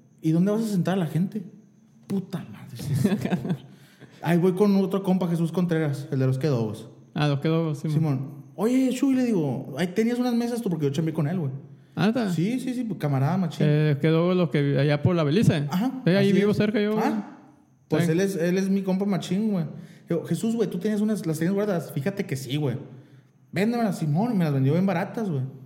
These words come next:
Speaker 1: Ahí va eso, güey. Pero otro día de atraso. Llegó el veintiocho, güey. "¿Sabe? Hoy abro. Hoy abro". Y sí, lancé un día antes. Bueno,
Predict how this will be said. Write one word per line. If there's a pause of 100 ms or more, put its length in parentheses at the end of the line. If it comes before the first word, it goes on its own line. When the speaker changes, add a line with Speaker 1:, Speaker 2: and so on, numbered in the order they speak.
(280)
Speaker 1:
Ahí
va
eso,
güey. (140)
Pero
otro
día
de
atraso. (720)
Llegó
el
veintiocho,
güey. (640)
"¿Sabe?
Hoy
abro. (560)
Hoy
abro". (760)
Y
sí,
lancé
un
día
antes.
Bueno,